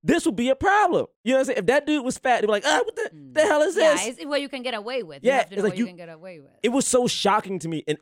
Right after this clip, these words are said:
Speaker 1: every sing-, I've seen him do it maybe f-, three, four times. Every single time it worked.
Speaker 2: That's
Speaker 1: Bryant Park,
Speaker 2: insane. Ew.
Speaker 1: every time it worked. I could, I, it's
Speaker 2: Ew.
Speaker 1: crazy. And it's like, when I hear these rules, it's like, yeah, man, I know it sounds very misogynistic, but in actuality, in real life, some of these things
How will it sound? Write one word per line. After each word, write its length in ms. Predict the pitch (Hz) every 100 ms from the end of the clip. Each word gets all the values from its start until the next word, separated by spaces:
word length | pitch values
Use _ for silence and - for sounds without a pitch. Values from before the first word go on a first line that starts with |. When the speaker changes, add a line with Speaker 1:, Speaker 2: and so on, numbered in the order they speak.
| -
Speaker 1:
every 260 | 196 208 233
sing-, 240 | - 196 - 165
I've 100 | 165
seen 140 | 240
him 80 | 214
do 140 | 190
it 60 | 151
maybe 200 | 151 147
f-, 140 | - _ _ _ _ _ -
three, 160 | 233
four 180 | 240 262
times. 320 | 269 269 254 _ _ -
Every 180 | 240 220
single 160 | 185
time 160 | 151 117
it 40 |
worked. 160 | 92 _ _ -
Speaker 2:
That's 100 | 196
Speaker 1:
Bryant 280 | 214 233 -
Park, 300 | 208 190 185 - -
Speaker 2:
insane. 160 | 254 202
Ew. 60 |
Speaker 1:
every 160 | 247 240
time 200 | 214 185
it 60 | 160
worked. 180 | 127 -
I 80 | 202
could, 120 | 233
I, 260 | 202 190 220
it's 140 | 220 -
Speaker 2:
Ew. 60 |
Speaker 1:
crazy. 440 | 466 539 226 208 - _ _ -
And 120 | 214
it's 120 | 220
like, 160 | 208 208
when 100 | 196
I 60 | 190
hear 140 | 226
these 200 | 220 185
rules, 480 | 139 190 214 196 170
it's 180 | 156 143
like, 220 | 160 156
yeah, 200 | 180 220
man, 180 | 214 196 -
I 80 |
know 200 | 156 180
it 60 | 214
sounds 200 | - 170
very 160 | 147 151
misogynistic, 680 | 139 123 117 143 196 170 120
but 180 | 113 _ _ _ _ _ _ _
in 280 | 180 208 175 -
actuality, 640 | 170 - 160 147 196 170
in 80 | 147
real 140 | 151
life, 220 | 151 185 -
some 400 | - - 208 208
of 100 | 208
these 260 | 185 175 -
things 460 | 180 202 185 156